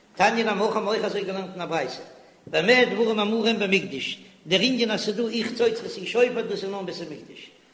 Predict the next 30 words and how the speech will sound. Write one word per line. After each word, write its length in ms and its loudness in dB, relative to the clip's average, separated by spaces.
אבל 420 4
די 60 -6
גבולה, 340 2
אויסער 340 0
ביסל 260 -4
מקדש, 500 -4
מקום 520 4
שיש 480 -8
חצוצרות, 560 -4
אין 200 -2
שופר. 420 -4
מקום 380 0
אין 80 -6
דער 100 -4
טייטש, 340 -4
דער 200 -6
צייט, 440 0
וואס 140 -8
דעמאלט 380 0
איז 120 -8
דו 140 -8
חצוצרות, 460 -4
אין 80 -10
דער 140 -4
תענית, 520 0
אין 140 -6
שופר, 460 -6
אין 80 -16
דער 200 -8
שופר. 380 -8